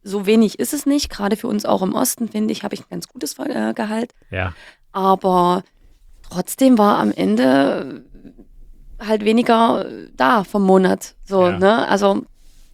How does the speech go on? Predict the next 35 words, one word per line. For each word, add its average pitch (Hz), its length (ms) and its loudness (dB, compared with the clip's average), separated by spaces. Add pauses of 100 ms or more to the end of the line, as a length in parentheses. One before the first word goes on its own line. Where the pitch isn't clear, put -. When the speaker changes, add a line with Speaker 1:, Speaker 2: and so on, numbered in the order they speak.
(200)
Speaker 1:
oder 185 140 2
noch 190 120 2
zu - 120 -2
viel 202 120 6
Monat 202 320 4
und 185 100 2
weniger 190 300 4
Geld 185 260 -2
da, 202 140 -8
genau. 98 300 -4
Speaker 2:
Ja. 95 220 -8 (260)
Speaker 1:
Und 196 120 -4
das 202 140 2
war 247 100 4
die 247 120 2
Erkenntnis, 208 420 0
wo 202 60 -2
ich 190 100 -2
gedacht 196 260 -8
hab, 202 120 -6
ich - 120 -10
muss 185 140 -2
hier - 100 -4
irgendwas 170 220 -6
tun. 294 180 4 (300)
Speaker 2:
Mhm. 95 260 -8 (800)
Speaker 1:
Und 202 120 -10
dann 165 140 -8
kamst - 280 -10
du. 175 80 -10 (720)
Speaker 2:
Und 113 120 -10
dann 131 120 2
kam 135 200 2
ich, 117 200 0
ja. 110 220 -2